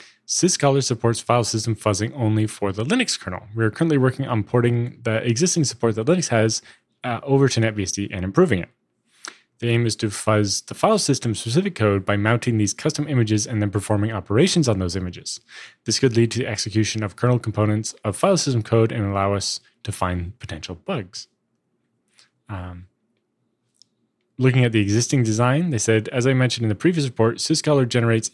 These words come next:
inputs based on a pseudo-formal grammar. This allows us to write grammar to generate file system images on the fly. Uh, this is what the current implementation does,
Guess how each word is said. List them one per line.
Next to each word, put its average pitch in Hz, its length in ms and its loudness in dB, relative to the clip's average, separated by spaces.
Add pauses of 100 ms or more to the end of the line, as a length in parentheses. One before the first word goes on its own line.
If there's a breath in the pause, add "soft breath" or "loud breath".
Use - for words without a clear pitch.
inputs 160 400 2
based 113 320 0
on 110 200 0
a 101 120 0
pseudo-formal 113 920 2
grammar. 113 480 0 (420 loud breath)
This 123 160 0
allows 113 300 2
us 110 140 0
to 107 140 -2
write 107 340 0
grammar 107 340 2
to 101 200 -6
generate 101 500 -4
file 139 180 2
system 123 320 -4
images 98 260 -2
on 92 160 -4
the 85 60 -8
fly. 104 520 0 (360 loud breath)
Uh, 104 140 -4
this 95 200 -6
is 107 140 -2
what 110 160 -4
the 98 80 -2
current 131 340 0
implementation 101 560 -2
does, 156 440 2